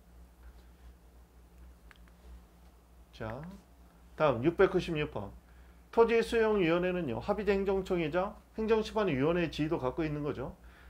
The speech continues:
따라서 토지 수용위원회에서 수용 제기를 하면 그것은 원처분입니다.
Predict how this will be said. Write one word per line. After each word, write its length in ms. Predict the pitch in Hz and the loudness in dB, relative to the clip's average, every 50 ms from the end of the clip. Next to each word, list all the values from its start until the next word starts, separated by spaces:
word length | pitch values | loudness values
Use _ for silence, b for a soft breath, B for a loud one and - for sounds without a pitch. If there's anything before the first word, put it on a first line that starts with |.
| b b b | b b b
따라서 320 | - 208 196 180 196 190 | 4 6 6 6 6 4
토지 260 | 190 - 233 214 233 226 | 4 2 0 2 2 2
수용위원회에서 760 | 208 240 226 220 208 170 156 160 165 165 165 156 160 185 165 | 4 4 4 6 6 4 4 4 4 4 2 2 0 -2 -2
수용 320 | - - 233 220 220 208 | -2 2 2 4 4 4
제기를 360 | - 175 156 165 170 156 160 156 | 2 2 2 2 2 2 2 2
하면 280 | 156 165 147 117 107 | 2 0 -2 -4 -2
그것은 360 | - 151 160 165 143 - 190 180 | 0 2 4 4 4 2 0 0
원처분입니다. 880 | 135 117 135 147 147 - 160 160 156 147 139 110 - - 104 117 165 | 2 2 2 2 2 0 -2 -2 -2 -2 -2 -4 -6 -8 -10 -12 -12